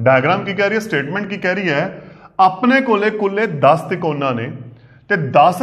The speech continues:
ਤਿਕੋਣਾਂ ਨੂੰ ਦੋ ਅਲੱਗ-ਅਲੱਗ ਰੰਗਾਂ 'ਚ ਵੰਡਿਆ ਗਿਆ ਹੈ। ਤੇ ਇਹਦਾ ਮਤਲਬ ਅਗਰ ਮੈਂ ਨੀਲੇ ਰੰਗ ਦੀ ਗੱਲ ਕਰਾਂ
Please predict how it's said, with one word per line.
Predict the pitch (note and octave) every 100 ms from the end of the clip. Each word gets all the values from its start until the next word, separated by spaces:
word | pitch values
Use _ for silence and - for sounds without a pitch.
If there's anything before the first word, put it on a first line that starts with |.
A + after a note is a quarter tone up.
| C4
ਤਿਕੋਣਾਂ | C4 A3+ G#3 G#3 G#3
ਨੂੰ | A3 F3
ਦੋ | F3 G3+ -
ਅਲੱਗ-ਅਲੱਗ | F3 E3+ G3+ A3
ਰੰਗਾਂ | G3 E3 D#3+
'ਚ | D3+
ਵੰਡਿਆ | A#2+ G#2+ G#2
ਗਿਆ | G2 G2+
ਹੈ। | A2 - - - -
ਤੇ | C3+
ਇਹਦਾ | C#3+ G#3
ਮਤਲਬ | E3+ C3+ B2+ C3 D3+ - - - D#3+
ਅਗਰ | D3+ G3+
ਮੈਂ | A3 A#3
ਨੀਲੇ | F3+ D3+ F3+
ਰੰਗ | G#3+ F#3+
ਦੀ | F#3+
ਗੱਲ | F#3 D#3+ D#3
ਕਰਾਂ | D#3 B2 C3